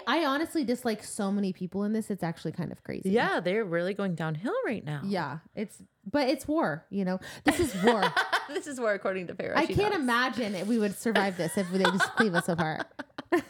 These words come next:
Speaker 1: I've never been, but, you know, you guys
Speaker 2: Yeah.
Speaker 1: have. So you tell me.
Speaker 2: I heard, um, uh, somebody say that maybe Moore was being protective over Cassian because Nesta has been, like, cold and mean towards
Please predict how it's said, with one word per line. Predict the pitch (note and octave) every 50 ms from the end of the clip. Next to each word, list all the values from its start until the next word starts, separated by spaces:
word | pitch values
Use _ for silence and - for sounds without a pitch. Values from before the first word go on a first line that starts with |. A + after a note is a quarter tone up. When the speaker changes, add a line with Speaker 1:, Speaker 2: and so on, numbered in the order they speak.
| - - _ _ - A4+ A#4 A4+ - - - - - - - -
Speaker 1:
I've | A3 C#4 G4+ - F4+
never | E4 C#4+ A3 A3
been, | F#3 - G3 F3 D#3+ D3 E3 F3+ F#3 G3
but, | - G#3 G#3 G3 F#3 - -
you | A3 A#3 G#3
know, | F#3 E3+ D#3+
you | F#3+ G3+ B3+ -
guys | B3+ G#3 F#3 F3+ -
Speaker 2:
Yeah. | F#3 D3 C#3+
Speaker 1:
have. | D#3+ -
So | - - A3
you | G#3 A3 B3
tell | B3 - D4 B3+
me. | A3+ G#3 E3 D3 E3 E3 - _ _ _
Speaker 2:
I | - A#3 B3
heard, | A#3 A#3+ D4+ D4+ D4+ - - -
um, | G3 G3 G3 F#3+ F#3+ F#3 -
uh, | F#3 - - - - - - _ _ -
somebody | - - A3+ A3 G#3+ A3 G3+ G#3
say | G3+ - - F#3 F3 E3+
that | E3 D#3+ D3+ -
maybe | F#3 F3+ F#3 F#3 F#3+ F#3 F3+ F3+ F3 E3+ - - - _ _ -
Moore | F3 F3 F3+ F#3+ F#3+ F#3+
was | E3+ F#3 F#3+ -
being | - G3 F3 F3 E3+ E3 E3 E3 D#3+ D#3+ _ _ -
protective | - A3+ - - F#3 E3 - - G#3 G3
over | A3+ G3 A#3+
Cassian | A#3 - A#3 G#3+ G#3 - - A3 A3 G#3+
because | G3+ - - G3+ F#3+ F#3+
Nesta | G3 F3 F3 F3 - - F#3 F#3
has | F#3 G3 F3+ -
been, | G3+ G3 F#3 F3+
like, | E3+ D#3+ D3+ - - _ _ _ _ _ _ _ _ _ _ _ _ -
cold | - - C4 C4+ C#4+ C4+ A#3+ G#3+ - -
and | G3 F#3+ F#3+ F#3 F3+ F#3
mean | A#3 D4 F4 D#4+
towards | - - - F3+ E3+ D#3+ D#3 -